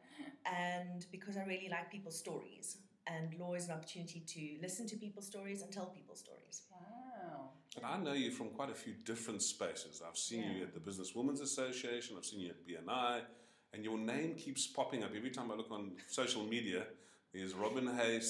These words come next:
Speaker 3: speaking about this and Robin Hayes speaking about that. Tell me a little bit more about that.
Speaker 2: So I chaired the Businesswomen's Association in Cape Town for
Speaker 3: Okay.
Speaker 2: four and a half years. And through that, I just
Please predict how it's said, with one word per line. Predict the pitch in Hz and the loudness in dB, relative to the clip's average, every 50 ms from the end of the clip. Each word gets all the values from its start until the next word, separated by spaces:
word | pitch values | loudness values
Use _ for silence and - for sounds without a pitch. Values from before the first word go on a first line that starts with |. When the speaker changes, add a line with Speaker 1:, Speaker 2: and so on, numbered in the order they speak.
| - - | 2 2
Speaker 3:
speaking | - - - 131 120 127 131 113 | 2 0 0 0 0 0 0 -2
about | 101 98 101 98 - - | 0 2 2 0 2 0
this | 113 113 - - | 0 0 0 0
and | 101 101 | 2 4
Robin | 101 110 117 107 | 4 4 4 2
Hayes | - 110 104 - | 2 2 2 2
speaking | - - 107 101 101 107 101 | 0 -2 -4 -4 -2 -2 -2
about | 95 95 85 87 - | -2 -2 -4 -4 -6
that. | - 82 82 - | -8 -10 -8 -6
Tell | - 143 | -4 -2
me | 175 180 | 0 0
a | 175 | 0
little | 170 165 175 | 0 0 -2
bit | 170 165 - | -4 -2 -2
more | 170 170 | -2 -2
about | 175 175 160 156 - | -2 -4 -6 -6 -6
that. | - 254 - - - - - - - - - - - _ | -10 -10 -10 -12 -14 -12 -12 -12 -12 -14 -18 -20 -14 _
Speaker 2:
So | - - 294 269 277 269 269 - - | 2 4 6 6 8 6 6 4 2
I | 240 247 247 247 247 | 2 2 0 0 0
chaired | - - 285 285 277 | 0 0 0 0 0
the | 262 | 0
Businesswomen's | 208 226 220 220 240 240 - 233 214 214 214 208 | 0 -2 0 0 -2 -2 -2 0 0 0 0 0
Association | 196 202 - 190 185 185 - 190 175 175 175 - - 180 175 - | -2 -2 -2 -2 -2 -2 -2 0 -2 0 -2 -2 -2 -4 -4 -4
in | - 175 | -4 -6
Cape | 175 - 208 190 196 - | -2 0 0 0 0 -2
Town | - 160 143 139 143 151 | -4 -4 -4 -4 -4 -6
for | 160 160 | -8 -10
Speaker 3:
Okay. | - - | -6 -4
Speaker 2:
four | 175 175 | -2 0
and | 175 170 | 0 0
a | 156 | -2
half | 156 147 143 - - | -2 -4 -6 -6 -4
years. | 143 135 151 226 311 - - - - - - - | -4 -2 0 0 0 -2 -2 -4 -6 -8 -10 -6
And | 175 175 160 165 165 165 160 160 | -2 0 2 2 2 2 0 -2
through | 160 - - 214 208 | -4 -4 -4 -2 2
that, | 196 170 160 160 160 160 - - - - | 4 4 4 4 2 -2 -4 -8 -6 -4
I | 165 160 156 160 160 | -4 -2 -2 -2 -2
just | 160 165 - - - - - - - | -2 -4 -6 -6 -6 -8 -8 -8 -8